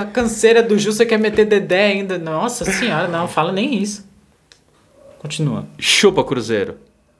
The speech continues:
Speaker 2: Porque teve um vídeo nosso que a gente fez comparando elenco,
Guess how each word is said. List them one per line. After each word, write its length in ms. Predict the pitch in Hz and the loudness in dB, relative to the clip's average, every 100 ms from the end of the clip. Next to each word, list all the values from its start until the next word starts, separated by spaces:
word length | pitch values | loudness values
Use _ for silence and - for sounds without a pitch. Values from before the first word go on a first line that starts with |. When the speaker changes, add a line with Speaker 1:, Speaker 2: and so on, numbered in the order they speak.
| _ _ _ _ _ _ - | _ _ _ _ _ _ -2
Speaker 2:
Porque 200 | 127 135 | 2 4
teve 200 | 165 160 | 4 4
um 80 | 170 | 2
vídeo 280 | 135 123 117 | 2 0 2
nosso 440 | 110 117 120 - | 4 4 2 -2
que 160 | - 117 | -2 0
a 60 | 107 | 2
gente 260 | 117 110 | -2 -6
fez 260 | - 113 110 | -4 -4 -4
comparando 540 | - 110 110 113 113 | -6 -2 0 2 2
elenco, 680 | 107 107 127 139 - 92 | 2 4 4 2 -2 -10